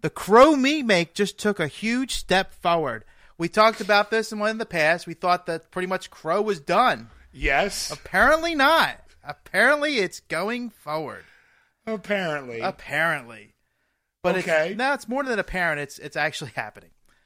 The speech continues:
Speaker 2: Okay.
Speaker 1: So, I'm just trying to get the article up real quick as I'm double talking here. Um, yes, they were, of course, the, the, the biggest thing about it was the purchase of, uh, da, da, da, da, I'm trying to find it where, where it was.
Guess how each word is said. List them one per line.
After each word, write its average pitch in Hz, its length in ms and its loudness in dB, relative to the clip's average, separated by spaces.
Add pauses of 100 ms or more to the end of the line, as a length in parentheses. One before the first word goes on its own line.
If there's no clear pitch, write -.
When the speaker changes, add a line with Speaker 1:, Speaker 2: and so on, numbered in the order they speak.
Speaker 2:
Okay. 170 520 2
Speaker 1:
So, 127 260 -8
I'm 127 180 -14
just - 120 -20
trying 131 140 -12
to 120 40 -16
get 117 100 -18
the 113 80 -20
article 113 280 -20
up - 100 -20
real 143 220 -6
quick 147 240 -14
as 131 180 -12
I'm 113 240 -18
double 117 220 -16
talking 147 400 -12
here. 143 260 -8 (720)
Um, 175 540 6
yes, 233 320 4
they 202 180 4
were, 196 100 2
of 190 100 -4
course, 208 220 0
the, 185 220 -2
the, 165 320 -2 (160)
the 175 80 0
biggest 247 400 2
thing 196 140 -2
about 151 220 2
it 147 120 -4
was 143 180 -6
the - 80 -14
purchase - 960 -6 (720)
of, 131 680 -2
uh, 131 380 -2
da, 127 100 -10
da, 120 120 -14
da, 113 120 -18
da, 113 80 -16
I'm 110 100 -20
trying 117 160 -14
to 110 80 -16
find 120 200 -8
it 101 60 -10
where, 113 280 -10
where 110 240 -16
it 90 60 -18
was. 160 580 2